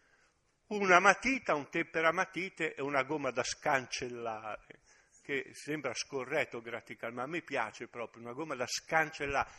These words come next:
Guardate, la, eh, cioè io adesso vorrei parlarvi, perché ho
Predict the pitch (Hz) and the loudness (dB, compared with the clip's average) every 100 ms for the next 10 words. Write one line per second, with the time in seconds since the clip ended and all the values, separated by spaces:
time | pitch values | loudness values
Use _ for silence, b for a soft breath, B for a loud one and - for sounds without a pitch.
0 | B - 143 135 151 107 - - b b | B 0 0 8 8 8 4 -14 b b
1 | b b 139 147 - - 131 - 123 - | b b 2 2 2 -6 -20 -18 -16 -16
2 | 117 117 _ _ _ _ - 104 139 143 | -20 -20 _ _ _ _ -16 -12 -4 -4
3 | 120 143 127 117 120 127 117 - 113 117 | -2 -4 -4 -8 -4 -2 -4 -2 -4 2
4 | 123 110 104 - _ _ - - 139 131 | 2 2 0 -14 _ _ -14 -2 0 0